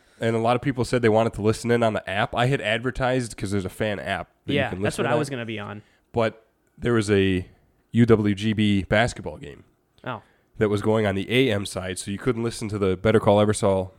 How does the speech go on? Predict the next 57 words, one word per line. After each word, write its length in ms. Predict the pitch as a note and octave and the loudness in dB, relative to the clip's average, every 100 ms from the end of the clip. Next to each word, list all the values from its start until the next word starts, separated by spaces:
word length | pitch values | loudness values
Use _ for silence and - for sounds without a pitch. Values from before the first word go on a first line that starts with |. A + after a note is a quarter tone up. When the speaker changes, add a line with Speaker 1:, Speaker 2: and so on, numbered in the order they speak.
| _ | _
Speaker 1:
me 240 | G2+ A2+ A2 | -4 -2 -2
sitting 260 | G#2+ G2+ | -4 -2
in 180 | A2 G#2+ - | -2 -4 -4
on 380 | G2 F#2+ F#2 - _ - | -4 -4 -6 -14 _ -10
the 140 | - | -6
A 180 | A#2 C3 | -2 -2
M 140 | C3+ | -2
side 360 | C3 D3 C#3+ D3 _ _ _ A#2+ | -4 -4 -4 -6 _ _ _ 2
or 160 | A#2+ | 4
on 80 | A2 | 4
the 100 | G2+ | 2
app 160 | A#2+ G#2+ | 0 -2
because 200 | G2+ F#2 | -8 -8
that's 240 | F#2+ - | -8 -8
what, 120 | F#2 - _ _ _ _ | -12 -12 _ _ _ _
that's 220 | G#2+ F#2+ | -6 -4
what 80 | G2+ | -4
has 380 | F#2+ F2+ F2+ - _ - | -4 -6 -10 -20 _ -20
streaming 380 | - A#2+ A2 G2 | -4 -2 -2 -4
priority 500 | G2 F#2+ G#2 F2+ - | -4 -2 -2 -4 -10
due 120 | D#2+ | -14
to 60 | - | -14
contract 480 | D#2+ - D#2 - _ - | -16 -14 -14 -14 _ -14
Speaker 2:
Mm. 120 | C#3 | -10
Speaker 1:
obligation. 460 | A2+ F2 F2+ - - | -10 -6 -8 -8 -10
So 120 | - | -8
I 160 | - C#3 | -2 2
was 140 | C#3+ - | 2 0
only 240 | C3 C3 | -2 0
available 380 | A2 A2 G#2+ G2 | -2 -2 -4 -6
on 180 | - F2+ - | -10 -12 -6
F 220 | A2 - | -6 -6
M 320 | G#2 F#2+ F2+ _ _ _ - | -12 -12 -14 _ _ _ -12
one 100 | G2 | -10
oh 60 | F#2 | -6
seven 220 | F#2+ F2+ | -6 -6
five 240 | F2+ D#2+ | -8 -8
Live. 280 | D2 - - _ - | -12 -18 -20 _ -14
Speaker 2:
Oh, 180 | D3+ D3 | -8 -8
okay. 240 | A2+ G2+ | -10 -14
Sweet. 200 | - C#3 | -12 -4
Speaker 1:
So, 80 | C#4 | 0
Speaker 2:
So 60 | C#4+ | 0
I 40 | |
Speaker 1:
you 40 | C4+ | 0
Speaker 2:
can, 60 | F#3 | 0
Speaker 1:
know, 100 | C#3+ | 0
it 80 | D#3+ | 0
is 80 | |
Speaker 2:
yeah. 60 | A#2 | 0
Speaker 1:
what 80 | G2+ | -2
it 100 | F#2+ | 0
is. 280 | F#2+ F#2 - | -2 -4 -6
It 100 | B2 | 0
was 220 | A#2+ G2+ | 2 2
limited, 320 | A#2+ G#2+ G2 | 0 2 0
but 160 | F#2 | -2